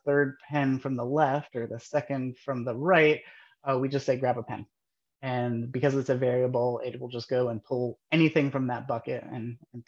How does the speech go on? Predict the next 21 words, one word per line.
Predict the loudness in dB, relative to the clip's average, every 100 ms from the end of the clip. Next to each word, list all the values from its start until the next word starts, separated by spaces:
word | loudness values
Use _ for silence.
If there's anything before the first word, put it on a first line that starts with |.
| -6
place | -6 -6
it | -10
in. | -10 -10 _ _ _ _ _ _ _ _ _ _ _ _ _ _ _ _ _ _ _
Controller | -2 0 4 6 8 8
is | 6 6
a |
lot | 6 6
what | 4 2
you | 0
would | 0
think | 0 2
of, | 2
you | 2
know, | 0
kinda | 0 0
like | -2 -4
a |
gamepad | -4 0 2 2 0 0
or | -2
something | -4 -4 -2 -4
like | -4 -8